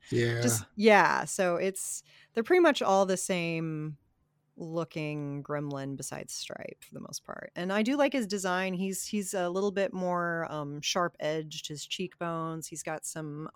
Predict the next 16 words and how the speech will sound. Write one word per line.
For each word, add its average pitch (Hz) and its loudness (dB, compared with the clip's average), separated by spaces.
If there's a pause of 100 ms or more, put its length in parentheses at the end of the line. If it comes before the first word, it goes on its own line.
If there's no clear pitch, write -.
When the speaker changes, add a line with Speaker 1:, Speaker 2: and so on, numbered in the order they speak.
(100)
Speaker 2:
pointy 170 -6
spikes - -6
and 151 -8
scales, 151 -6
and 147 -6
along 147 -6
with 143 -8
his, 147 -6
uh, 143 -6 (420)
kind 156 -8
of, 147 -10
like, - -8 (420)
mohawk 156 -2
on 156 -6
the 143 -6
top. 147 -6